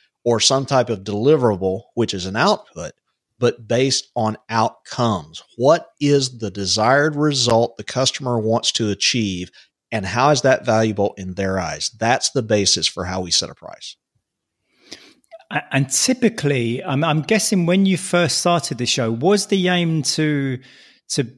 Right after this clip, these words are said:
Speaker 2: to help mostly sort of accountants and lawyers, or was it to just kinda help anyone?
Speaker 1: The aim is to help anybody who might call themselves a service professional.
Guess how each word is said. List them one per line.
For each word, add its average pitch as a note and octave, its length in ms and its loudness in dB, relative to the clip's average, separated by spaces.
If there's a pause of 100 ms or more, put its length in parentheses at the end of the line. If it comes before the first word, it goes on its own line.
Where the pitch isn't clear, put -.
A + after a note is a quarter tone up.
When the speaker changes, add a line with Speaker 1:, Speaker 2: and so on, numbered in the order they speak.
(300)
Speaker 2:
to C#3 500 0
help D#3+ 340 2
mostly C#3+ 680 2
sort - 180 -2
of B2+ 60 -4
accountants C#3+ 760 -2
and A#2+ 160 2
lawyers, F3+ 420 0
or C3+ 240 0
was C3+ 360 0
it C#3+ 300 -4
to B2 300 2
just - 360 -4
kinda A#2 220 0
help G#2+ 220 -2
anyone? G#2+ 440 -2 (1200)
Speaker 1:
The C#3 220 2
aim G3 280 0
is D3+ 160 0
to A#2 120 0
help C#3+ 340 2
anybody C#3 540 2
who B2 180 -2
might A2+ 300 -4
call A2+ 240 2
themselves G#2 540 -2
a F2 40 -4
service G2 440 -2
professional. - 640 -8